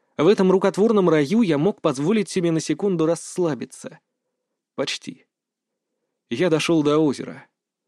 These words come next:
Его гладь, чёрная и неподвижная, отражала луну и звёзды. На причале покачивалась небольшая, но быстрая лодка с магическим двигателем.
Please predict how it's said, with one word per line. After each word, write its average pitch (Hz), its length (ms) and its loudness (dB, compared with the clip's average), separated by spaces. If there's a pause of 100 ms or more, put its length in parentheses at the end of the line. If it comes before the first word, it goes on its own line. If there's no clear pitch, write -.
Его 139 340 0
гладь, 160 380 -4
чёрная 160 560 0
и 147 140 -4
неподвижная, 147 840 0
отражала 147 420 2
луну 151 460 2
и 160 120 2
звёзды. 139 640 -4 (580)
На 156 120 0
причале 254 380 0
покачивалась 156 680 0
небольшая, 135 580 0
но 123 100 -2
быстрая 120 460 -4
лодка 165 420 -2 (180)
с - 120 -8
магическим 127 600 -4
двигателем. 120 680 -8